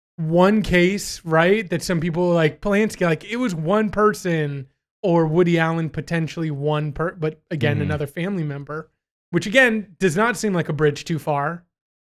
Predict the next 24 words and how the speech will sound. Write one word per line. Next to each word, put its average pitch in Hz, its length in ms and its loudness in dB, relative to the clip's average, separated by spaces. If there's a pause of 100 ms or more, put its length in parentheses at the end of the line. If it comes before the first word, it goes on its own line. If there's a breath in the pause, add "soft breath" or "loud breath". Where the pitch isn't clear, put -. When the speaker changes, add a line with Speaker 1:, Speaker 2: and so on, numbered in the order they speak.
(120)
Speaker 1:
but 170 100 2
it - 20 4
hasn't 165 300 2
been 156 120 0
proven. 165 540 -2 (200)
Speaker 2:
Mm-hmm. 104 280 -4 (260)
Speaker 1:
Um, 160 420 0 (540)
Speaker 2:
Well, 135 120 0
with 127 140 -6
Polanski, 147 500 -2
it 78 60 -4
has. 78 340 -6
That's 92 200 -8
why - 160 -2
he 95 80 -4
Speaker 1:
No, 160 140 0
no, 254 100 -2
Speaker 2:
hasn't - 300 0
Speaker 1:
exact- - 20 -2
Speaker 2:
come 139 120 -4
back 135 180 -4
to - 140 -8
the 170 80 -4
United 147 280 -2